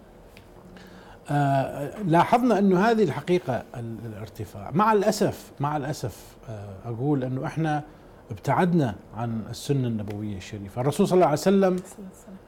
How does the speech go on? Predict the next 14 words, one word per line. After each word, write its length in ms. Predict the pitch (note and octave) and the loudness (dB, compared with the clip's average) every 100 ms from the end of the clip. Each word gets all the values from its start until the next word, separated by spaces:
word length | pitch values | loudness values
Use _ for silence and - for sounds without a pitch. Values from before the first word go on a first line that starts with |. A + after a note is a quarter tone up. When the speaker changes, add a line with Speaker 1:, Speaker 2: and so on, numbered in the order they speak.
| - C#3+ | -16 -4
Speaker 1:
يقول: 400 | C3+ C#3 F#3 F3+ | -2 4 6 6
"لولا 340 | F#3 F#3+ E3+ | 6 6 4
أشق، 520 | D3 F#3+ F#3+ D3+ C3+ | 2 -4 -2 -2 -2
خاف 300 | - E3+ E3 | 2 2 4
أن 120 | D#3+ D3 | 4 2
أشق 320 | - F3 D3+ | -2 -4 0
على 200 | C#3 C3+ | 0 0
أمتي 440 | E3+ E3 C#3+ D3+ | -2 -4 -2 -2
لأمرتهم 560 | C#3 C3+ D#3+ - C#3+ C#3 | 0 0 -2 -2 -6 -4
بالسوا-، 540 | C3 - C#3+ D#3 E3 | -6 -4 -4 -2 -6
بالسواك 540 | A2 - D3 F3 E3 - | -8 -4 2 2 2 -2
عند 220 | D3 C#3 | -4 -4
كل 300 | - E3 D3+ | -4 -6 -6
صلاة." 320 | - F#2+ | -6 -8